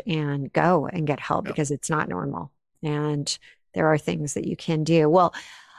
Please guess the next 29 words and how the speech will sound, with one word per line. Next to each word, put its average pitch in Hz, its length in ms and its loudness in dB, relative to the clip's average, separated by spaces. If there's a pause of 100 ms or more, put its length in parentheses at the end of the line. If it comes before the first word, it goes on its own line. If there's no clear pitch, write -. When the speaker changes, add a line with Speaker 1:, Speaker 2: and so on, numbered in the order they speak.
(280)
Speaker 1:
as 277 440 6
we 269 140 10
are 233 120 8
wrapping, 185 760 4
how 240 480 6
can, 240 500 4 (420)
how 311 280 6
can 349 260 0
people 202 420 4
get 185 200 4
in 170 180 4
touch - 460 0
with 160 260 0
you, 151 520 2 (220)
hear 277 400 6
more, 160 560 4 (400)
and 202 640 4
get 214 200 6
into 190 680 6
the 180 180 6
world 175 640 6
of 156 200 0
Doctor 156 360 0
Orist? - 560 -6 (800)
Speaker 2:
Okay, 95 260 2
the 85 160 0
first 139 280 0
thing 101 160 2
is 80 180 -2